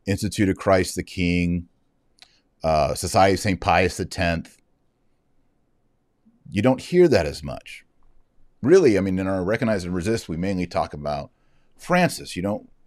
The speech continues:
hear so much about Pius the twelfth, nineteen fifty-eight. I think 'cause people are afraid of the sede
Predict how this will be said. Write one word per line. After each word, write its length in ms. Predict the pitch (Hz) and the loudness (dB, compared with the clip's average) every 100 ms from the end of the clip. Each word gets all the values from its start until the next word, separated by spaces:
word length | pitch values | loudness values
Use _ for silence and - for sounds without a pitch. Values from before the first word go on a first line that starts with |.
| _ _ - | _ _ -20
hear 220 | - 123 | -2 0
so 180 | 113 123 | 0 0
much 240 | 104 101 90 | 0 -2 -2
about 360 | 87 82 - - - | 2 2 0 -10 -2
Pius 240 | 95 87 | 0 0
the 60 | 80 | -2
twelfth, 280 | 92 80 | -2 -2
nineteen 320 | 82 78 78 71 | -2 -6 -8 -10
fifty-eight. 400 | 76 - 82 78 | -12 -8 -6 -6
I 40 | |
think 320 | - 160 165 - | -4 0 0 -2
'cause 120 | 123 | -4
people 320 | 131 - 107 | -2 -2 0
are 160 | 101 85 | 0 0
afraid 560 | - - 107 98 90 85 | -4 -16 -10 -6 -6 -8
of 100 | 76 | -12
the 80 | |
sede 240 | 73 82 | -12 -10